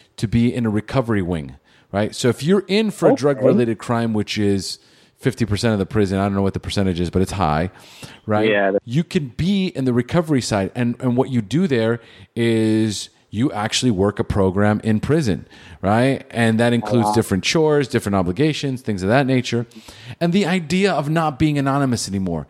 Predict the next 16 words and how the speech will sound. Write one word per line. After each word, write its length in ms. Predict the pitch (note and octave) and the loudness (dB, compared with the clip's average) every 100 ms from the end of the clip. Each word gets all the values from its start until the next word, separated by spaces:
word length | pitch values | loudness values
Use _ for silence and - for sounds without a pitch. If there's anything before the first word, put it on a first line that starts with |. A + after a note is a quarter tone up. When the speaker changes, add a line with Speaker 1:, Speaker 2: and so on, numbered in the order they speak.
| - - | -14 -6
Speaker 1:
the 120 | A#2+ C3 | 0 2
idea 380 | B2 C3 C#3+ | 2 2 2
of 360 | A#2 A#2+ A#2 - - _ - | 4 2 2 -2 -18 _ 0
the 120 | A#2 | 0
Share 420 | - - D3 C3 | 0 0 2 2
podcast, 880 | B2 B2+ B2+ A#2 A#2+ F#2+ D#2 - - - - - _ | 2 2 2 0 -2 -4 -6 -14 -20 -20 -20 -20 _
the 140 | C#3 C#3+ | 0 2
idea 320 | C#3+ A2 G#2 | 2 4 4
Speaker 2:
Mm-hmm. 80 | B2+ | 4
Speaker 1:
of 100 | C3 | 2
what 200 | D3 - | -2 -2
you 60 | C3+ | -2
talked 320 | D#3 C#3 - | 0 0 0
about 240 | B2+ A#2+ | 0 2
earlier 260 | A#2 B2+ A#2+ | 2 2 2
about 280 | G2+ G2+ | 2 -2